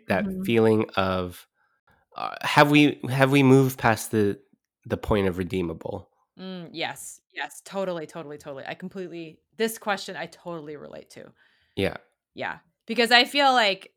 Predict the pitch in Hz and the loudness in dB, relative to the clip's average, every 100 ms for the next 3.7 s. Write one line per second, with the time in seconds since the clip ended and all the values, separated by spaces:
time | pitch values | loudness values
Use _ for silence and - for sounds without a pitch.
0 | _ - 170 196 175 - 196 196 196 175 | _ -20 -4 0 0 0 -6 -6 -6 -8
1 | 175 170 165 190 208 196 190 175 165 160 | -8 -12 -8 -4 -2 -2 -6 -10 -8 -12
2 | 156 151 151 151 139 139 147 143 143 131 | -14 -14 -14 -12 -12 -14 -16 -16 -16 -16
3 | 123 - - - - - | -16 -18 -20 -20 -20 -20